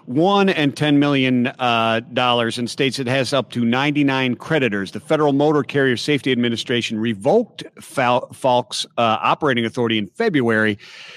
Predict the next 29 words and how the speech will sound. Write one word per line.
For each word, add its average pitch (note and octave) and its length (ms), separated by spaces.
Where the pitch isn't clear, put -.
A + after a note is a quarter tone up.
Its B2+ 180
insurance D3 400
policy C3 380
was A#2+ 160
canceled A#2+ 500
in F#2+ 240
January. A#2+ 800
Several E3 540
small C#3+ 300
trucking C3 360
companies A#2+ 380
are A#2 120
listed A#2+ 340
among A#2 220
the A2 80
carrier's A#2 580
unsecured B2+ 720
creditors, A#2 560
uh, A#2 420
which C3 240
are, F3 140
they're, D3 220
they're D3 180
the D#3+ 80
last C#3+ 380
in C3+ 80
line B2+ 240
for G#2+ 120
payment, A#2 420